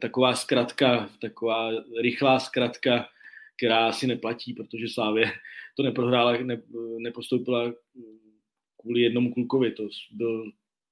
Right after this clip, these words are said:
celý spolek problémů, protože jim to fakt v té skupině nešlo.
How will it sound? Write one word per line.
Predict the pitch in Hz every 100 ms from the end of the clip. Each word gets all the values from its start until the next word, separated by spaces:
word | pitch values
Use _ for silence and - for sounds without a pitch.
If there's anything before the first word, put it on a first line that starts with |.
| _ _ - 123 - -
celý | 120 117
spolek | 113 - 123 120
problémů, | 117 107 120 120 117
protože | 107 107 110
jim | 110
to | 113
fakt | 107 -
v | -
té | 123
skupině | - 113 120
nešlo. | 117 - 107